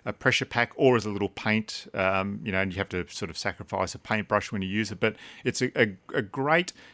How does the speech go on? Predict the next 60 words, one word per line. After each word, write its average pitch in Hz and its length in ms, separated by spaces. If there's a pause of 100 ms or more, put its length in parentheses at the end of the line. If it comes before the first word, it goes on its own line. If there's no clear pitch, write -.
(120)
um, 104 460
product, 110 320
those 104 160
sort 98 120
of 90 100
tar-based 104 680
paints - 500
to, 104 480
uh, 98 140
protect, - 520 (460)
uh, 95 240
you 113 60
know, 104 140
any 143 180
cracking 110 460
in 98 100
the 95 80
bark. 101 480
If 98 120
you've 101 100
got 92 100
a 82 40
citrus, - 420
an 107 60
old 101 140
citrus 120 320
tree, 123 220
for - 120
instance, 123 540
that's 110 280
got, - 300
uh, 113 140 (720)
uh, 107 60
you 107 120
know, 107 140
cracked - 380
bark, 107 340
you 107 80
just - 220
paint 110 260
it 92 60
on 92 160
that 95 160
and 95 100
it 95 80
will 95 80
just 98 240 (160)
create 98 280
a 92 40
nice 101 240
seal 95 580
and 92 140
it 101 80
stops - 300
any 90 160
pest - 320
and 85 80
disease 80 340
getting 78 260
in. 71 200